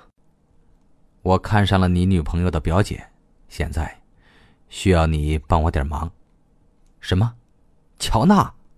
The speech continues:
高静大喝一声，把旁边那女人吓了一大跳，她差点从椅子上摔下来。接着她终于狼狈地离开了。可高静根本就没法注意她，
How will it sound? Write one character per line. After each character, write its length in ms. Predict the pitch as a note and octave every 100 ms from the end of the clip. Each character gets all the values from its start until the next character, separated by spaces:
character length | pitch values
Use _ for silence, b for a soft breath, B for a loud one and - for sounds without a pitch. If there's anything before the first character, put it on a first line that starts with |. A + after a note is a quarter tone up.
| - B B B B -
高 220 | E3+ F3+
静 180 | F3 E3
大 300 | G#3 D#3+ A2+
喝 180 | - G#2
一 100 | E2+
声， 180 | G2+ - b b b -
把 120 | A2
旁 380 | - G#2+ D3 F#3+
边 160 | F#3+
那 80 | F#3
女 160 | G#2+ D#2+
人 240 | D#2+ A#2+ -
吓 280 | - G#2+
了 80 | D2+
一 120 | E2
大 180 | A2+ E2
跳， 300 | - A#2 - b b -
她 100 | D3
差 280 | - F#3+ C3+
点 160 | G2+
从 180 | B2+ D3+
椅 180 | G#2+ F#2+
子 140 | C#3
上 180 | B2+ G2+
摔 200 | - E3
下 160 | B2+ D#2
来。 180 | - _ b b -
接 200 | C3 A#2+
着 200 | F#2 b b
她 120 | - G#2+
终 200 | C#3 A#2
于 100 | A2
狼 340 | F2+ G#2 D#3+
狈 140 | D#3 F#2
地 100 | D2+
离 240 | D2+ G2+
开 220 | - F#2+
了。 160 | D2+ - _ - _ _ B B B B B
可 180 | - C3+
高 240 | B2+ G3+ G#3+
静 220 | G3 C#3+
根 280 | A3+ A3+ G#3
本 200 | F2 F2
就 120 | G2
没 300 | E2+ C#3 F#3+
法 220 | - D2+
注 180 | C3+ G#2
意 140 | D#2
她， 240 | - -